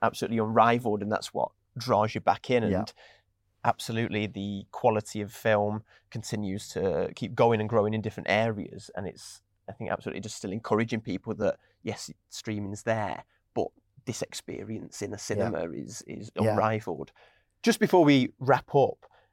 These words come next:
Speaker 1: I just wanted to kind of go back to the beginning again and then bring it all together. And how you said you got into film, of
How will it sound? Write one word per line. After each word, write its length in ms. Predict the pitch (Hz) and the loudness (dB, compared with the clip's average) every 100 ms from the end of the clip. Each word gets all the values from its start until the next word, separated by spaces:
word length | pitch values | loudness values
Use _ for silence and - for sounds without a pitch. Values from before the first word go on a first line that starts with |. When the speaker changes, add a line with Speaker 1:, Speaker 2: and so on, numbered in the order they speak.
| _ _ | _ _
Speaker 1:
I 80 | 127 | -4
just 180 | 131 - | -2 -2
wanted 180 | 170 - | -4 -4
to 80 | |
kind 240 | 143 131 123 | -6 -2 -2
of 80 | 120 | 0
go 260 | 117 117 - _ _ _ | 2 2 -2 _ _ _
back 160 | - - | 0 0
to 160 | - - | -2 -4
the 80 | |
beginning 400 | 131 131 131 127 | -2 2 2 4
again 360 | 120 113 110 98 | 2 2 2 2
and 140 | 107 | 2
then 280 | 110 98 104 101 | 2 2 0 -2
bring 220 | 117 117 | 0 2
it 100 | - | 4
all 180 | 107 107 | 4 2
together. 540 | - 107 117 - 107 - - - _ | -2 2 2 4 0 -2 -16 -20 _
And 100 | 120 | 0
how 140 | 120 139 | 4 4
you 100 | 131 | 4
said 240 | - 123 | 0 0
you 60 | 117 | 2
got 220 | 104 - | 2 4
into 280 | 160 143 147 | 4 4 2
film, 520 | - 131 123 123 120 | 4 6 8 8 6
of 240 | 95 107 | 0 -4